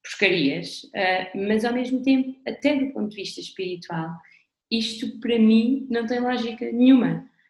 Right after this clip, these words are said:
ahm, porque de facto tu perdes a consciência, tu não estás a comer às tantas só por comer porque tens muito menos fome, sobra imensa comida, o desperdício é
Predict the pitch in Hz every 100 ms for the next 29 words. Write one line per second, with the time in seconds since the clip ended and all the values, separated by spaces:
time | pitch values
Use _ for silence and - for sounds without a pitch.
0 | _ _ 185 185 185 190 190 190 190 -
1 | - _ _ _ - 214 214 214 214 -
2 | 208 - - 226 226 226 240 220 214 -
3 | 190 196 - 214 214 - 190 185 185 180
4 | - _ _ 190 190 214 220 214 208 190
5 | 185 202 202 - 202 - - 190 185 -
6 | _ 190 175 202 190 180 190 190 - 185
7 | 170 - - - 208 214 214 208 202 202
8 | 196 208 - 196 180 170 170 - _ _
9 | 170 - - 202 190 190 202 190 185 180